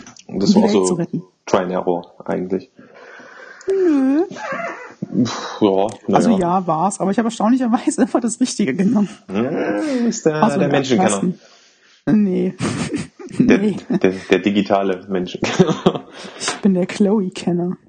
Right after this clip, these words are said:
Speaker 2: <laughs> Ähm, genau, und dann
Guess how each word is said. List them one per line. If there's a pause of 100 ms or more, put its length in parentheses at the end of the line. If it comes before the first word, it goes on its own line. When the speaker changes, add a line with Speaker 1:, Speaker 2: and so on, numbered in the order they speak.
(120)
Speaker 2:
<laughs> (2250)
Ähm,
genau,
und
dann